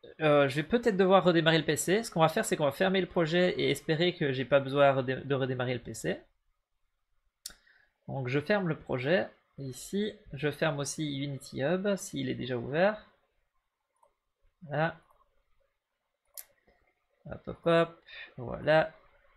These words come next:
Unity Hub. On va rouvrir le projet, on va espérer que ça se passe bien. Si ça se passe pas, il faut que je redémarre le P C parce que c'est juste que Windows,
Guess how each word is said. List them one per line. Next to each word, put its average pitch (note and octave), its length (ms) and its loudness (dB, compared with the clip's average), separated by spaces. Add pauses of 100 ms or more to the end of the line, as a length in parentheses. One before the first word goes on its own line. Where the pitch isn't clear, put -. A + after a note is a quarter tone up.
(520)
Unity C#3 960 -12 (140)
Hub. F3 280 -4 (1600)
On D3+ 100 -4
va D#3 120 0
rouvrir C#3+ 360 -2
le C#3 100 0
projet, D3 380 -2
on C#3+ 60 0
va C3 180 4
espérer D3 460 -4
que - 60 -12
ça C3 100 -6
se - 40 -20
passe A#2+ 200 -6
bien. D#3 360 -2 (4000)
Si - 220 -4
ça G#3 140 -2
se - 60 -6
passe G3+ 200 4
pas, G#3 380 6
il D3+ 80 2
faut E3 140 0
que D3 60 -2
je D#3 60 2
redémarre D#3 340 4
le D#3+ 80 0
P C#3 120 -2
C F#3 260 4
parce D#3+ 200 -4
que D3+ 140 -2
c'est C#3 300 -2
juste F3+ 220 -4
que D#3 240 0
Windows, D3+ 480 -2